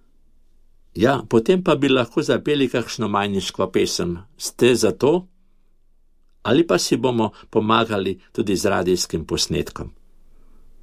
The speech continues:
Pomlad je vsa tvoja, vsa v rožah dehteča, in mi ti poklanjamo srca ljubeča.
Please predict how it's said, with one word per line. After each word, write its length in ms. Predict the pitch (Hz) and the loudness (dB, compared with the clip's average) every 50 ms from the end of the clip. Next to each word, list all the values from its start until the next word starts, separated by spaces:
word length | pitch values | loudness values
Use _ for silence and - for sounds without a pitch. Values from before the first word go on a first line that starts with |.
| - - - - - - - - - - - - - - - - - - - | -20 -20 -20 -20 -20 -20 -20 -20 -20 -20 -20 -20 -20 -20 -20 -20 -20 -10 0
Pomlad 680 | - 90 85 80 85 90 98 120 131 - - - - - _ _ _ _ _ _ _ _ _ _ - | 2 4 4 6 6 4 4 4 2 -2 -8 -16 -20 -20 _ _ _ _ _ _ _ _ _ _ -2
je 80 | 123 123 | 0 0
vsa 240 | 117 - - 151 139 | 0 0 0 0 -2
tvoja, 580 | - - - - 92 85 80 80 80 82 - - _ _ _ _ _ _ _ _ _ _ _ _ _ - | -2 -4 -4 -2 0 0 -2 -4 -6 -8 -10 -14 _ _ _ _ _ _ _ _ _ _ _ _ _ 0
vsa 280 | 127 120 - - - 165 | 0 0 2 2 4 4
v 100 | 151 135 | 4 2
rožah 400 | 135 139 135 117 - 117 101 95 | 2 0 -2 0 0 -2 -2 -2
dehteča, 640 | - 101 - - - 101 92 87 - - - 76 - - _ _ _ _ _ _ _ _ _ _ _ _ _ _ _ _ _ | -4 -6 -6 -4 -2 0 0 0 -2 -6 -10 -12 -14 -16 _ _ _ _ _ _ _ _ _ _ _ _ _ _ _ _ _
in 240 | 117 113 113 120 127 | 2 2 2 2 2
mi 280 | 143 165 175 - - - | 2 2 2 2 -2 -2
ti 140 | - 165 165 | -2 -2 0
poklanjamo 680 | - 151 - - 117 113 110 113 113 110 107 107 107 104 | 0 -2 -2 0 0 0 2 2 0 0 0 0 -2 -4
srca 460 | - - - - 92 - - - 131 | -2 -2 -4 -4 -4 -4 -2 -2 0
ljubeča. 640 | 123 127 127 117 - 92 87 87 - - - 76 | 0 0 0 0 0 0 0 0 -2 -4 -8 -12